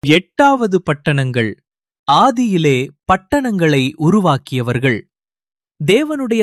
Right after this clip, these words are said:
சாபத்தை பெற்றுக்கொண்ட காயின் தன் தகப்பனது குடும்பத்தை விட்டு வெளியேறினான். நிலத்தை உழுது பயிரிடும் ஒரு விவசாயியாக அவன் முதலாவது தனது வாழ்க்கை தொழிலை தெரிந்து கொண்டான். ஆனால் இப்போது அவன் ஒரு பட்டணத்தை உருவாக்கி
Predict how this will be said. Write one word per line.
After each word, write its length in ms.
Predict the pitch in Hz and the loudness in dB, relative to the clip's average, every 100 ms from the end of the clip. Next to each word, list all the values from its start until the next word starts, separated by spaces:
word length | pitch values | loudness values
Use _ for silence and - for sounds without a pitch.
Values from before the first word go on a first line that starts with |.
| 190 | 0
சாபத்தை 540 | 180 214 254 254 233 | 2 2 2 0 -4
பெற்றுக்கொண்ட 580 | 214 196 - 180 170 151 143 | -4 -6 -4 -6 -4 -2 -2
காயின் 500 | 147 156 156 139 202 - _ - | 0 0 0 -2 -6 -14 _ -2
தன் 180 | 175 151 | -2 0
தகப்பனது 560 | 190 285 - 269 208 | 0 0 -2 -2 -2
குடும்பத்தை 480 | 202 196 180 180 175 | 0 0 0 -2 -2
விட்டு 300 | 151 147 151 147 - | -4 -4 -2 -2 -2
வெளியேறினான். 760 | 127 185 170 123 120 120 113 - _ _ _ _ _ - | -2 0 0 -2 -2 -2 -2 -6 _ _ _ _ _ -2
நிலத்தை 400 | 180 294 311 285 | 0 0 0 -2
உழுது 360 | 220 226 233 233 | 0 0 0 -2
பயிரிடும் 520 | - 185 190 185 180 - | 0 0 0 0 -4 -4
ஒரு 180 | 147 139 | -2 0
விவசாயியாக 840 | 151 214 240 202 156 135 123 127 175 120 226 _ - | 0 0 0 0 0 0 0 0 -2 -4 -6 _ -4
அவன் 260 | 202 202 | -2 0
முதலாவது 640 | 190 208 294 277 233 190 208 214 | -2 0 2 2 0 0 0 -2
தனது 280 | - 170 156 | -2 -2 -2
வாழ்க்கை 440 | 143 170 262 - 220 | 2 2 0 -4 -6
தொழிலை 420 | - 147 131 131 | -2 -2 0 -2
தெரிந்து 380 | 160 180 175 127 | -2 -2 -2 -4
கொண்டான். 440 | 120 117 120 113 - _ _ _ _ _ | -6 -4 -2 -2 -4 _ _ _ _ _
ஆனால் 380 | 196 254 233 160 - - | 0 0 0 -2 -4 -8
இப்போது 400 | 202 - 277 220 | -8 0 0 2
அவன் 240 | 202 165 202 - | 2 0 -4 -2
ஒரு 180 | 180 - | -2 0
பட்டணத்தை 640 | 196 - 311 294 - 220 | -4 -2 -4 -4 -2 -2
உருவாக்கி 600 | 147 151 151 120 - 135 | 0 0 0 0 -4 -10